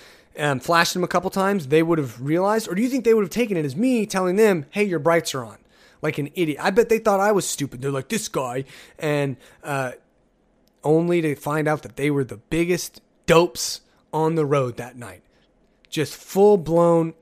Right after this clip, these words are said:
idiots. Full-blown, not even idiot, idiots. Uh, so I, that's one thought I did have. And I was like, "Man, I mean, it would have been worth the try, but I'm not confident it would have changed anything." I, they needed me to verbally correct them.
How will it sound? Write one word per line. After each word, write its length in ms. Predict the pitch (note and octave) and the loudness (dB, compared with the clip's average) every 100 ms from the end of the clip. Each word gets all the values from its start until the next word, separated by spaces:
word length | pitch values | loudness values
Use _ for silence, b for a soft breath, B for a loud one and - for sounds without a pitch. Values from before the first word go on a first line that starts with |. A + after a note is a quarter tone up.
| _ _ _ _ | _ _ _ _
idiots. 720 | E3+ D3 A#2+ G#2 - - - _ - | -6 -4 -6 -14 -16 -16 -16 _ 2
Full-blown, 280 | A#3 F#3+ B B | 4 4 B B
not 140 | B3+ | 0
even 160 | A3+ D#3+ | 0 -2
idiot, 240 | F#3+ C#3 - B B | -4 -6 -10 B B
idiots. 640 | G3+ E3+ C3 D#3+ F3+ - - b b - | -2 -2 0 -2 -2 -6 -8 b b -10
Uh, 340 | B2+ B2 A#2 - _ | -8 -6 -8 -12 _
so 360 | - C3 A2+ - _ | -8 -6 -6 -12 _
I, 160 | F#3+ G3+ | -2 0
that's 360 | F3 G3+ A#3 | 2 4 4
one 200 | G#3+ A3+ | 4 4
thought 180 | A3 G3 | 4 4
I 60 | F#3 | 4
did 160 | F#3 | 2
have. 200 | F3+ F3+ F3+ | 0 0 0
And 60 | |
I 20 | |
was 80 | C#3+ | -4
like, 100 | B2 | -4
"Man, 240 | D#3+ D#3+ D#3+ | -2 -2 -2
I 120 | F3+ | 0
mean, 100 | F#3 | 0
it 80 | E3+ | 2
would 120 | B3 | 2
have 60 | G#3+ | 4
been 120 | F#3+ | 4
worth 200 | F3 - | 2 -2
the 60 | - | -8
try, 460 | - A#2+ B2 B2 B B B _ | -8 -4 -4 -6 B B B _
but 340 | C3+ C3 B2+ - b - | 0 0 0 -6 b -2
I'm 140 | E3+ | 0
not 160 | F3 C#3+ | 2 0
confident 420 | D#3+ C#3+ C3+ C3+ | -2 -2 -4 -8
it 60 | C#3+ | -6
would 160 | C3+ | -6
have 80 | B2+ | -6
changed 340 | - B2+ A#2+ A#2+ | -8 -8 -8 -10
anything." 380 | A2+ - A2 | -10 -12 -12
I, 180 | A2+ D3 | -4 -4
they 220 | C3+ E3+ | 0 0
needed 360 | F#3 G#3+ G#3+ D#3+ | 2 0 -2 -2
me 160 | F#3+ F#3+ | -2 -2
to 180 | - D#3+ | -6 -8
verbally 1120 | A#2+ A2 D#3 G#3 C4+ D4 D#4+ D#4+ D#4 C#4+ C#4+ | -8 0 8 10 10 8 6 6 6 4 2
correct 680 | - A3+ A3 F3 D3 C#3 - | 4 6 6 6 0 -4 -10
them. 600 | C3+ B2+ A#2+ - - | -12 -10 -12 -14 -20